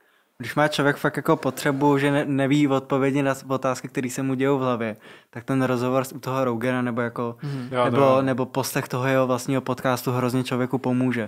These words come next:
Speaker 1: Já
Speaker 2: Mhm.
Speaker 1: si to poslouchám prostě jednou za
Speaker 2: Ne.
Speaker 1: měsíc,
Speaker 2: Jo, jo.
Speaker 1: jenom abych se sám se
Speaker 2: Jo,
Speaker 1: sebou
Speaker 2: jo, jo,
Speaker 1: srovnal,
Speaker 2: jo.
Speaker 1: že jo?
Speaker 2: No. A tak jo, a ještě, ještě k tomu, tak já jsem pak se, pak jsem si to za-, začal studovat a tak jsem se díval, co třeba v tom ten Tim Ferriss, taky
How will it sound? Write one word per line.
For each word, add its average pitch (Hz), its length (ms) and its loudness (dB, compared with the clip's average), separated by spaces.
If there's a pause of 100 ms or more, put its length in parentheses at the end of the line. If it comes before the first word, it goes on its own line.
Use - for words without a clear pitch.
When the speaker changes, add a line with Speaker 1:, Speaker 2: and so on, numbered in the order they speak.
(140)
Speaker 1:
Já 185 60 -2
Speaker 2:
Mhm. 147 100 6
Speaker 1:
si 147 40 0
to 165 100 6
poslouchám 139 360 0
prostě 131 200 0
jednou 131 320 2
za 202 100 6
Speaker 2:
Ne. 214 60 8
Speaker 1:
měsíc, 147 380 2
Speaker 2:
Jo, 147 80 -6 (120)
jo. 151 100 -6
Speaker 1:
jenom 160 220 6
abych 151 220 4
se 151 100 2
sám 147 200 2
se 147 80 2
Speaker 2:
Jo, 156 80 4
Speaker 1:
sebou 143 140 6
Speaker 2:
jo, 135 60 6
jo, - 60 0
Speaker 1:
srovnal, 131 360 2
Speaker 2:
jo. - 40 -4
Speaker 1:
že 117 100 -4
jo? 110 180 -8
Speaker 2:
No. 131 240 -6 (160)
A 143 100 4
tak 185 160 4
jo, 190 120 8
a 180 100 8
ještě, 160 220 2
ještě 156 300 -6
k - 60 -14
tomu, 170 280 0
tak 160 140 -2
já 151 120 2
jsem 160 160 -2
pak 151 140 -4
se, 156 260 0 (380)
pak - 140 -8
jsem 156 120 0
si - 60 -8
to 156 100 -2
za-, 151 140 0
začal 147 360 -4
studovat 151 420 -2
a 139 100 0
tak 143 160 -10
jsem 143 160 -6
se 143 100 -6
díval, 139 480 0 (380)
co 139 500 -2 (300)
třeba 135 720 -4
v - 220 -20
tom 131 200 -4
ten 139 180 -4
Tim 135 200 -4
Ferriss, 165 540 -2 (800)
taky 151 320 -4